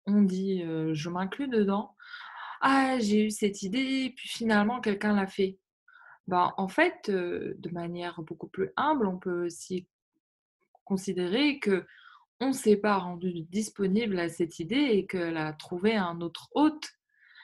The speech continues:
Et ça veut pas, en plus, vu qu'on le déclare pas, et ça, elle, elle, elle fait le, la jonction avec la question de l'intention, comme tu disais tout à l'heure. Donc, euh, si on,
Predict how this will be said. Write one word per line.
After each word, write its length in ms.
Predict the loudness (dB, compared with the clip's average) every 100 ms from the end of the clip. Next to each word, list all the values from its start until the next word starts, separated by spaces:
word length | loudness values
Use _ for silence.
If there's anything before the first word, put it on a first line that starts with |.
| -8 -6
Et 60 |
ça 160 | -2 0
veut 160 | 0
pas, 200 | 0 -2 -2 -4 -4
en 100 | -4
plus, 360 | -4 -8 -6 -4
vu 120 | -4
qu'on 140 | 0 0
le 120 | 2
déclare 440 | 4 2 0 -2
pas, 240 | -2 0 -2
et 80 | -4
ça, 280 | -2 0
elle, 300 | 0 -2 -4 -4
elle, 440 | -4 -4 -4 -6
elle 300 | -4 -2 -2
fait 300 | -4 0 2
le, 360 | 4 4 2 -2 -18 -20 -12 0
la 120 | 2
jonction 420 | 4 2 2 0
avec 260 | 2 0 -2
la 140 | -2
question 260 | -2 0 0
de 100 | 0
l'intention, 720 | 0 -4 -8 -8 -6 -8 -8 -8
comme 200 | -8 -6
tu 180 | -12 -8
disais 280 | -4 -2 -2
tout 160 | -4 -4
à 160 | 0
l'heure. 220 | 2 0 -2 -12 -20 -18 -8 -2
Donc, 200 | -2 2
euh, 220 | 4 2
si 380 | 0 -2 -2 0
on, 420 | 2 2 0 -2